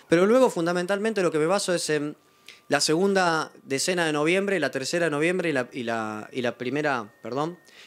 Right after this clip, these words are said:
y la primera de, de diciembre, buscando con grupo, con grupos cuatro largo y cinco corto,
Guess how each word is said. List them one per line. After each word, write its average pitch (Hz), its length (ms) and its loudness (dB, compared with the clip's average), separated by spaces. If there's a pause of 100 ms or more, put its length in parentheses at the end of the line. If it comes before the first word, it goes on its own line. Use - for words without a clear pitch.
y 123 80 0
la 127 100 4
primera 147 400 2
de, 127 380 0
de 127 80 -4
diciembre, 180 420 -2
buscando 190 640 -2
con 127 220 -6
grupo, 156 280 -4
con 127 160 -6
grupos 147 260 -4
cuatro 135 440 -2
largo 123 400 0
y 110 80 -8
cinco 147 340 -6
corto, 175 400 -2